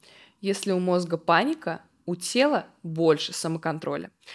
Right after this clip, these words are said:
В тот момент, когда вы не знаете, что делать, у вас трясутся ноги, руки, и вы сейчас просто задохнетесь от ужаса, попробуйте начать чувствовать стопами землю, ну или обувь, в которой вы, м,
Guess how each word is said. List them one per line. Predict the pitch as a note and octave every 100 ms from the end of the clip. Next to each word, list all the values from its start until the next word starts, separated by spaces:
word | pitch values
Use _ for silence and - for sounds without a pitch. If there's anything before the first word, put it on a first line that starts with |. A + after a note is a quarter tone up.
| - -
В | -
тот | B3+ B3+
момент, | G#3 G#3 G3+ G3+
когда | F#3+ F#3+ F#3+
вы | F#3+
не | G3+ A3
знаете, | G3 G3 E3 D#3 D#3+
что | - E3+
делать, | E3 E3+ D#3 D3
у | E3
вас | E3
трясутся | - E3+ - F3 - E3
ноги, | E3+ E3 E3
руки, | E3+ F3 - -
и | E3+
вы | F3
сейчас | - E3 E3+
просто | - F3+ -
задохнетесь | E3+ D#3+ E3 F#3+ A#3+ D#4+ D#4 -
от | F#3 F3+ -
ужаса, | D#3 C3+ - - - - - - _ -
попробуйте | G3 - A#3 C4+ B3 - - D#3 - _ _ _
начать | F3 F3+ - G#3+ F#3 - - -
чувствовать | - B3 C#4+ - F#3+ E3 D#3 - - -
стопами | - - F#3 G#3+ B3+ C#4+ E3 E3 _ _ -
землю, | D#3+ E3 C#3+ D3+ - _ _ _ _ -
ну | E4
или | - C4 G#3+ -
обувь, | E3 D3+ - - _ _ _ _ _ _
в | _
которой | - F3 G3+ F#3
вы, | D#3+ D#3 D#3+ D#3 D#3+ F3
м, | - -